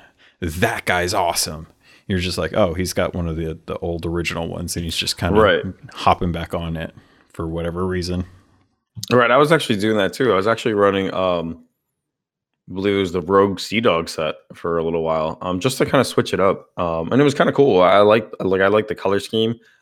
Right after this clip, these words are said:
Speaker 2: Uh, granted, I was mi-, mixing and matching a little bit, um, but it's,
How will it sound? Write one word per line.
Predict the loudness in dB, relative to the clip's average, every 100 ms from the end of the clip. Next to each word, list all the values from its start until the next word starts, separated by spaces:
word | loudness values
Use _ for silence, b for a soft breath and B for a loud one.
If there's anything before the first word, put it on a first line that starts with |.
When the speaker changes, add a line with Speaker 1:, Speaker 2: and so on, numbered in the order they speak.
| 0
Speaker 2:
Uh, | 4 4
granted, | 4 4
I | 4
was | 2
mi-, | -2 -4 -6 -4
mixing | -2 -2 -2
and | -4
matching | -4 -4 -6
a |
little | -4 -4 -2
bit, | 0 0 -4 b b b _
um, | 2 4 2 -2 -6 b b -2
but | 2 2 2
it's, | -2 -4